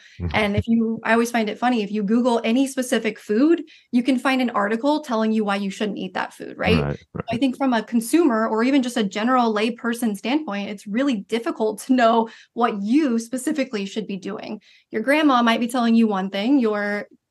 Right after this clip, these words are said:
Speaker 2: healthcare provider might be telling you another. So to cut through all of that noise is really <laughs> challenging. I think that's exactly what the C G M does.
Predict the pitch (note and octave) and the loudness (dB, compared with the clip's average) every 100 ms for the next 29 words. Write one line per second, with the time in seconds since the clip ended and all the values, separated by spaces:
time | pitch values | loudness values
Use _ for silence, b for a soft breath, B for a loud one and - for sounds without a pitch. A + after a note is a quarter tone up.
0 | _ - A3 - - A3 A3 G3+ G#3 A3 | _ -6 0 0 0 -2 0 0 2 2
1 | G#3+ G#3+ A3+ G#3 G3+ G3+ G3 F#3+ C4 E4 | 0 -4 -4 -2 -2 -2 -2 0 2 0
2 | B B _ - A3+ A3+ - C#4 D4+ D#4 | B B _ 0 0 0 0 2 2 0
3 | E4 E4 - G3 A3+ A3+ G3+ G3 G3+ F#3+ | -2 -2 0 0 0 0 0 0 0 0
4 | G3+ C#4 E4+ - A#3+ G3 F#3+ A3+ A#3 A3+ | 2 0 0 -4 -6 -4 0 2 2 -2
5 | - A#3 B3+ A3+ F#3+ F#3+ G3 B B - | -6 0 2 2 0 -6 -8 B B -4
6 | A3 A#3+ G#3 G#3+ C4 B3 G3 G#3 G#3 G#3+ | 0 2 4 4 4 0 0 0 0 0
7 | G3 G3 G3+ G3 F#3+ G3 F#3+ F#3 - - | -6 -6 -8 -8 -8 -8 -6 -6 -6 -8
8 | - | -12